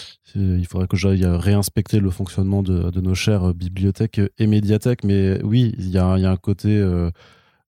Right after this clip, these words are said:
lecture détente, en fait, vraiment avec ce propos du, euh,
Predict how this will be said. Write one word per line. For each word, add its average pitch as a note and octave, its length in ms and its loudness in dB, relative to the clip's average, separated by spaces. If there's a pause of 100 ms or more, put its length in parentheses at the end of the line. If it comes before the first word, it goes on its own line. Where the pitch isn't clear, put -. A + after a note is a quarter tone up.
(160)
lecture A#2 520 2
détente, B2 540 4 (440)
en G#2+ 120 0
fait, B2+ 280 0 (120)
vraiment G2+ 340 2
avec G2+ 180 0
ce - 120 -2
propos G#2 400 0
du, G2+ 240 2
euh, F2 200 0